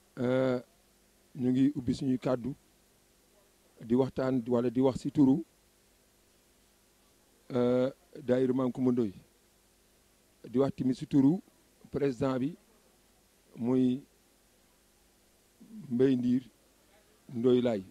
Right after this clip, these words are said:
di Maam Mbaye Ndiir. Ñu ngi koy ñaanal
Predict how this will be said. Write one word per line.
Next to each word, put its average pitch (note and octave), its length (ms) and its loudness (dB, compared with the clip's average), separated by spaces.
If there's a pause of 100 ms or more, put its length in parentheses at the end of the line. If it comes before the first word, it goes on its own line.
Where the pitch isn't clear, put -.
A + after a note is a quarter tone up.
(100)
di B2 60 -12
Maam C3 200 -2
Mbaye B2+ 140 2
Ndiir. A2+ 180 -4 (2750)
Ñu C3 80 -2
ngi A2+ 40 2
koy C3+ 180 2
ñaanal C3+ 440 0